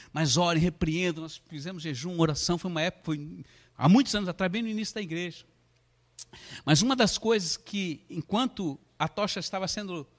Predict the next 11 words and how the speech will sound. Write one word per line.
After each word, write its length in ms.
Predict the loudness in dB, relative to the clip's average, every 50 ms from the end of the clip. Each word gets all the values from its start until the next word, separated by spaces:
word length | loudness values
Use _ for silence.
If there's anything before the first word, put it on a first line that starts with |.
| _ _ _ _ _ _ _ _ _ _ _
acendida 680 | -2 0 0 2 2 2 2 2 0 0 0 0 0 -2
lá 120 | -2 -2
em 60 | -4 -4
Uberlândia, 640 | -4 -2 -2 -2 0 0 0 0 -2 -2 -4 -4
ele 100 | -6 -8
falava 380 | -8 -6 -4 -2 0 0 -2 -2
pra 160 | 0 0 0
nós 180 | 2 2 2
o 20 | 0
seguinte: 400 | -2 -2 0 0 0 0 0 -2
ó, 140 | -2 -2